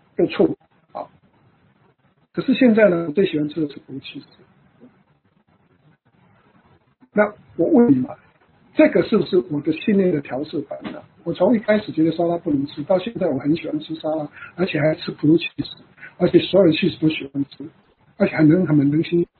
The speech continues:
为我已经习惯了那一套了。榴莲也是一样啊，榴莲，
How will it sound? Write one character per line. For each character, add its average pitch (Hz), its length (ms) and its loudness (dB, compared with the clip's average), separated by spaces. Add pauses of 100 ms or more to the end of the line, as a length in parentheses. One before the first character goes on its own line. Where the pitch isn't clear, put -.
(120)
为 294 80 8
我 226 60 8
已 170 40 2
经 208 80 -2
习 170 180 -4
惯 202 160 4
了 170 80 -2
那 147 200 -2
一 147 40 -4
套 143 220 -8
了。 - 80 -18 (500)
榴 180 160 8
莲 156 220 6
也 135 120 2
是 185 120 -10
一 180 40 -8
样 156 280 -2
啊， 127 120 -14
榴 160 120 2
莲， 156 260 -2